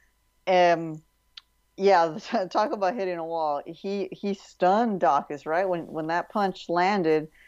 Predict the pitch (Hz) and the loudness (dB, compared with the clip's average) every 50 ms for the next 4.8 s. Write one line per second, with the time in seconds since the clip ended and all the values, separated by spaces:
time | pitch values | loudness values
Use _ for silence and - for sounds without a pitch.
0 | _ _ - 180 214 269 - 208 170 160 - - - 156 208 220 - - 151 156 | _ _ 2 2 2 2 2 -2 -6 -8 -14 -10 -4 -2 -2 0 0 -2 -4 -4
1 | 131 147 147 139 151 175 180 170 160 151 165 190 233 - - 151 151 156 156 - | -4 -4 -8 -6 -6 -6 -4 -4 -2 -2 -2 -4 -4 -4 -4 -2 0 0 -2 -2
2 | - _ _ _ _ _ _ _ _ - - 165 202 202 185 - - 180 202 202 | -6 _ _ _ _ _ _ _ _ -10 -2 2 4 4 4 4 4 2 4 4
3 | 196 190 - - - 175 - - 185 202 208 - 190 175 180 147 151 214 233 226 | 4 2 2 -2 -12 -8 -2 0 0 0 2 0 -2 -2 -2 -4 -6 -6 -4 -4
4 | 226 226 208 220 180 165 160 151 156 175 180 170 170 - - | -4 -6 -6 -6 -8 -8 -8 -4 -2 -2 0 0 0 -4 -4